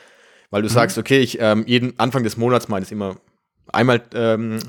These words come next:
Speaker 1: hundert Euro, dann nochmal hundert Euro oder je nachdem, welchen Betrag du wählst. Oder du machst es andersrum. Du hast zum Beispiel, äh, nicht jetzt irgendeinen bestimmten Betrag, den du investieren möchtest, sondern du hast jeden Monat einen Gehaltseingang von, lass es mal sagen, tausend Euro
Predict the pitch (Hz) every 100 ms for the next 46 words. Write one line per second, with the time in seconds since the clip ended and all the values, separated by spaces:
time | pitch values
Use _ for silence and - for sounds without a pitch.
0 | 107 127 123 110 113 113 98 98 104 131
1 | 117 120 101 107 107 104 95 117 113 107
2 | 92 85 - 101 156 143 180 190 - _
3 | _ _ _ _ _ _ _ 135 160 175
4 | 156 156 165 127 123 117 110 127 160 -
5 | 151 160 175 _ _ _ _ _ _ _
6 | _ - 110 123 - 127 117 117 - 117
7 | 113 107 104 110 120 127 - 117 113 -
8 | 123 107 101 110 110 104 92 90 - 151
9 | 147 139 127 113 107 104 - 120 113 110
10 | 113 - 104 98 107 110 107 101 101 95
11 | 90 92 98 98 90 98 101 101 107 107
12 | 117 160 165